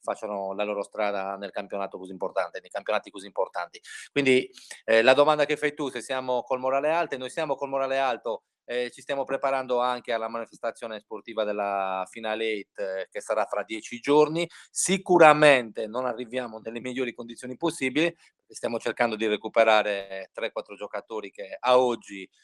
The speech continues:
sono, sono fermi, e quindi andremo a cercare di, di, di rompere le scatole, ma soprattutto a divertirci e a, e a provare a, a fare il massimo come sempre.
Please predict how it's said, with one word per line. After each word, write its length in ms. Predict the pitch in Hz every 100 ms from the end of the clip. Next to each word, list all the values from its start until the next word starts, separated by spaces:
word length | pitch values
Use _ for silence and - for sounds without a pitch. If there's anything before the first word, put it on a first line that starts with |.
| _
sono, 800 | _ - 107 104 95 95 90 90
sono 240 | 87 110 143
fermi, 540 | - 180 185 185 190 - _ _ _ - _ _
e 120 | 156
quindi 1040 | 147 160 196 190 175 156 143 131 123 120 117
andremo 920 | 127 131 135 131 123 113 110 107 107
a 60 | 110
cercare 600 | 127 113 135 127 120 113
di, 340 | 117 117 110 107 - _ _
di, 340 | 110 117 113
di 100 | 110
rompere 340 | 120 143 139 135
le 100 | 135
scatole, 400 | - 143 123 110
ma 140 | 110
soprattutto 480 | 107 117 123 143 120
a 40 |
divertirci 800 | 110 117 151 147 147 180 - 160
e 140 | 139 113
a, 580 | 101 98 92 90 92 101
e 40 |
a 80 | 104
provare 560 | 110 110 117 113 110
a, 520 | 104 101 95 90 85 98
a 40 |
fare 180 | - 104
il 80 | 101
massimo 400 | 101 104 117 104
come 200 | 92 87
sempre. 420 | - 98 -